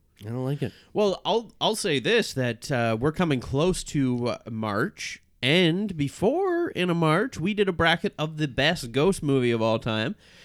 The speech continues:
Speaker 2: So perhaps we could do a sequel to that,
Speaker 1: That's
Speaker 2: or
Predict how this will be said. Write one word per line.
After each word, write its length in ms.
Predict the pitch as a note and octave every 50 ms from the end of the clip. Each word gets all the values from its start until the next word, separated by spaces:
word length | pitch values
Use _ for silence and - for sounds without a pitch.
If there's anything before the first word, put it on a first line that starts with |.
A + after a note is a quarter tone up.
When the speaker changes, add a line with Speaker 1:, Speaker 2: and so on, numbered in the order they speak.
| - - -
Speaker 2:
So 180 | - - F3+
perhaps 680 | D3+ E3+ E3 D#3 C#3+ D#3 G3+ B3+ C#4 C4 C4 - - -
we 160 | D3+ G3 B3
could 140 | - C4+ B3
do 180 | C#4+ C4+ C4 A#3
a 60 | F#3
sequel 440 | - - C4 D4+ - - B3+ A3+ G#3
to 160 | - - E3 D3
that, 360 | C#3+ C3 C3+ D3+ D#3 - -
Speaker 1:
That's 140 | - - A3
Speaker 2:
or 220 | C4+ D4+ D#4+ D#4+